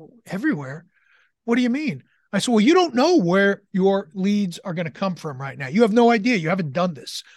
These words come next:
So you gotta put out a bunch of fishing lines." In South Georgia, where I used to live, they used to call 'em trot lines.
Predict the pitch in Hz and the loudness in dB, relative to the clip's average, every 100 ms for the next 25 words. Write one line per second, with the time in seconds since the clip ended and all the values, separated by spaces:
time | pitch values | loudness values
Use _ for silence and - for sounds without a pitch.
0 | _ - 185 277 339 226 - 220 185 143 | _ -4 0 2 0 -2 0 2 2 2
1 | 202 247 269 - 269 - 185 175 156 135 | 2 2 -4 -2 -2 -2 -4 -4 -4 -8
2 | 123 - - _ 165 226 233 202 180 226 | -12 -18 -20 _ -4 2 2 2 4 4
3 | 190 185 175 175 175 - 170 185 175 - | 4 2 2 0 -4 -8 -8 -6 -8 -6
4 | 196 190 - 226 220 180 151 123 117 | -6 -6 -2 -2 0 -4 -4 -6 -14